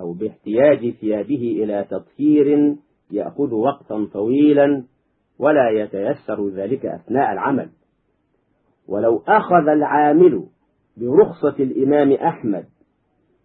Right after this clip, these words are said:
فجمع بين الظهر والعصر تقديما في وقت الظهر، وبين المغرب والعشاء تأخيرا في وقت العشاء،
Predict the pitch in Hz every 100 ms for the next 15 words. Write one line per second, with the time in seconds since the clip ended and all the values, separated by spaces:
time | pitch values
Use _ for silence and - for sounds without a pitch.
0 | - 120 120 196 196 156 147 143 175 151
1 | 131 113 156 160 135 135 131 123 151 165
2 | 131 123 135 123 127 135 175 185 175 156
3 | 139 123 131 131 156 - 127 120 - 127
4 | - _ _ _ _ _ _ _ _ _
5 | 113 107 165 190 170 143 135 127 117 165
6 | 151 135 123 120 120 123 139 160 - 135
7 | 139 135 - - 156 170 185 160 151 143
8 | 131 120 143 175 143 127 123 120 123 156